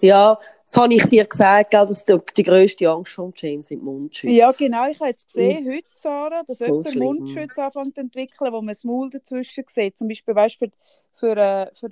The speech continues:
Speaker 2: Menschen, die Zeichensprache und, äh, wo, wo taub sind, dass sie gleich
Speaker 1: Ja, das
Speaker 2: Lippen lesen.
Speaker 1: nützt ihm nichts, wie alles, was das Gesicht bedeckt, ist ein Horror für
Speaker 2: Okay.
Speaker 1: ihn.
Speaker 2: Und dann, und dann ist aus dem raus ein riesen, so ein, ein Glaubenskrieg, ob das nützt oder nicht.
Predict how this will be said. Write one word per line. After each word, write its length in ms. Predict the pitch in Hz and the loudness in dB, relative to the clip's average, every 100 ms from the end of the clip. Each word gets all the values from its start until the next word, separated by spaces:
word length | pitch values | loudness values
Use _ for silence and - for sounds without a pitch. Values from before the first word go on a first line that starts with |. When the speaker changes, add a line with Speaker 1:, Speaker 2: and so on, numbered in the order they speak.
| 214 | -10
Speaker 2:
Menschen, 500 | 202 214 233 247 214 | -10 -10 -12 -12 -8
die 300 | 214 202 202 | -8 -8 -6
Zeichensprache 960 | 220 208 233 254 _ 220 220 226 _ _ | -4 -4 -6 -14 _ -8 -6 -8 _ _
und, 320 | 226 220 - | -14 -14 -6
äh, 240 | 208 196 196 | -4 -4 -6
wo, 140 | 185 208 _ | -16 -20 _
wo 300 | - 208 202 | -8 -6 -6
taub 420 | 202 202 185 214 _ | -4 -2 -2 -4 _
sind, 240 | 233 208 | -14 -14
dass 100 | - | -16
sie 80 | 226 | -14
gleich 200 | 214 214 233 214 | -12 -10 -10 -2
Speaker 1:
Ja, 220 | 202 185 | 4 4
das 140 | 190 | 4
Speaker 2:
Lippen 100 | 214 | 4
lesen. 100 | 196 | 2
Speaker 1:
nützt 240 | 202 208 - | 2 -2 0
ihm 300 | 196 196 190 | 2 2 2
nichts, 300 | 196 190 - | -4 -4 0
wie 100 | 165 | 2
alles, 280 | 175 196 202 | 4 0 -4
was 80 | 175 | -16
das 100 | - | -16
Gesicht 380 | - 185 - - | -12 -12 -12 -14
bedeckt, 440 | 185 165 - - | -10 -10 -12 -16
ist 140 | 160 | -16
ein 140 | 151 139 | -14 -14
Horror 420 | 135 147 147 220 | -12 -10 -6 -6
für 140 | - | -2
Speaker 2:
Okay. 220 | 214 202 226 | 0 0 -2
Speaker 1:
ihn. 200 | - - _ | -10 -20 _
Speaker 2:
Und 260 | - 240 - | -6 -4 2
dann, 280 | 269 294 - | 2 2 -2
und 240 | - 254 - | -6 -4 -2
dann 140 | 269 | -2
ist 160 | 294 254 | -2 -6
aus 120 | 220 | -8
dem 260 | 240 247 247 | -4 -4 -4
raus 220 | 277 285 | -8 -6
ein 280 | 294 240 220 | -8 -8 -10
riesen, 680 | 226 262 277 277 - 247 | -10 -8 -8 -8 -6 -8
so 360 | 233 226 220 202 | -6 -8 -8 -8
ein, 260 | 202 208 - | -12 -14 -16
ein 100 | 214 | -14
Glaubenskrieg, 1000 | 208 190 190 208 240 247 - - 226 226 | -6 -2 0 -2 -4 -14 -20 -16 -14 -12
ob 140 | 214 _ | -14 _
das 160 | 202 | -14
nützt 460 | 233 240 247 - - | -10 -10 -12 -12 -8
oder 180 | 214 208 | -8 -8
nicht. 560 | 214 226 269 339 _ | -6 -2 -2 -4 _